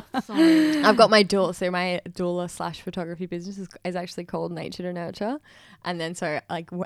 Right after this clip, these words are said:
Speaker 2: I know, when I'm on that one, I know some shit's about to go down. So I'm like, "I'm not doing that on the tube." I've,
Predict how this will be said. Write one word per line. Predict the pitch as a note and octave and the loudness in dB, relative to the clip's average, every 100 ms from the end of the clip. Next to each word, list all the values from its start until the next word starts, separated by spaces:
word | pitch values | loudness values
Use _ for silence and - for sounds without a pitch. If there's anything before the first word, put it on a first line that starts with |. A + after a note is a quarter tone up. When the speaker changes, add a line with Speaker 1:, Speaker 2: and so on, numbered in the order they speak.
| - | -4
Speaker 2:
I | F3+ | -4
know, | F3+ E3+ | -4 -2
when | F#3 | 0
I'm | G3+ | 2
on | G#3+ G3+ | 2 0
that | F3 | -2
one, | G3 C4 B3+ | 0 -2 -2
I | F3 E3 | -4 -6
know | D3 A#2 D#3 | -6 -6 -6
some | F3 C#3+ | -8 -10
shit's | E3+ C#3+ - | -8 -8 -8
about | D3+ B1+ - | -4 -4 -4
to | |
go | F#2+ G2 | -4 -2
down. | F2 F#2+ D#4+ | 0 4 6
So | A3 | 8
I'm | G3+ B3 | 8 10
like, | - D#4 | 12 12
"I'm | A#3 C4 | 12 12
not | C4 A#3+ | 12 12
doing | B3+ A#3 | 10 10
that | A3+ G#3 | 12 12
on | G3+ | 10
the | G#3+ | 6
tube." | G3 A3+ F#3+ | 4 2 4
I've, | G#3+ | 4